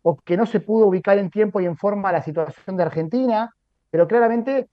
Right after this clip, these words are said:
entendemos que somos lo, lo, los directores de las empresas los que,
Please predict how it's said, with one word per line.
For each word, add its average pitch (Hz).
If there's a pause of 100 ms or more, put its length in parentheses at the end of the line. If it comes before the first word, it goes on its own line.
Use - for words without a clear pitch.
(140)
entendemos 190
que 175
somos 208
lo, 175
lo, 151
los 147
directores 165
de 190
las 170
empresas 208
los 165
que, 143